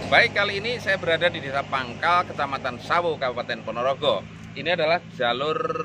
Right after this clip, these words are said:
eh, jalan raya nasional ya, jalan nasional karena ini menghubungkan, eh, beberapa kabupaten di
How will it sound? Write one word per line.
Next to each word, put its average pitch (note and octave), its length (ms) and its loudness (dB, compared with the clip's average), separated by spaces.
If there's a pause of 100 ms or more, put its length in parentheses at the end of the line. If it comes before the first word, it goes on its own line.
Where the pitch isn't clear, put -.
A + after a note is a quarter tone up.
(580)
eh, C3+ 240 -2
jalan C3 240 0
raya C3 240 0
nasional C3+ 480 -2
ya, A2+ 80 0
jalan A2 240 -4
nasional A#2 400 -6
karena B2 320 -4
ini D3 240 -12
menghubungkan, A#2+ 560 -8 (480)
eh, A#2 400 0
beberapa A2+ 400 -4
kabupaten A#2+ 640 -4
di G#2 400 -10